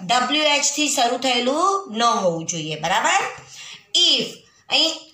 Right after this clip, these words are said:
are you hungry? એ વાક્યને આપણે પહેલા simple બનાવી દેવાનું,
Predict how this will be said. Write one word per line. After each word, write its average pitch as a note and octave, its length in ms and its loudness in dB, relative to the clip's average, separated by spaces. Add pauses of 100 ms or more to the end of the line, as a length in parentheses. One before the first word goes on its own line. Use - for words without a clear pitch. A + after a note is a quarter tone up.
(140)
are D#4+ 260 2 (220)
you E4+ 160 0 (340)
hungry? E4+ 400 0 (400)
એ D4 140 0
વાક્યને D#4+ 520 0
આપણે D#4+ 200 2
પહેલા C#4+ 280 2
simple C#4+ 500 2
બનાવી D#3 380 -2
દેવાનું, D3 340 -10